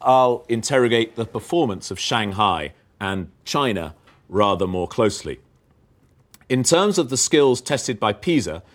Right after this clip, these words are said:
in reading, science and maths, this performance has certainly been strong. On almost every measure, Shanghai's students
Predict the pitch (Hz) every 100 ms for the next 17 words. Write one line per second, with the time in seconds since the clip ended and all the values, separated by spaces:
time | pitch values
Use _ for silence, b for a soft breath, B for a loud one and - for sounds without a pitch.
0 | b b 85 76 85 87 85 82 - 95
1 | 80 76 - 82 101 87 80 - - B
2 | B B B _ 120 - 123 170 147 135
3 | - 117 - 156 - 107 104 92 104 101
4 | 95 - - 143 98 64 - _ _ b
5 | b b 117 135 147 139 127 147 147 143
6 | 165 160 104 - B B - 135 131 117
7 | 120 113 - 127 117 113 107 -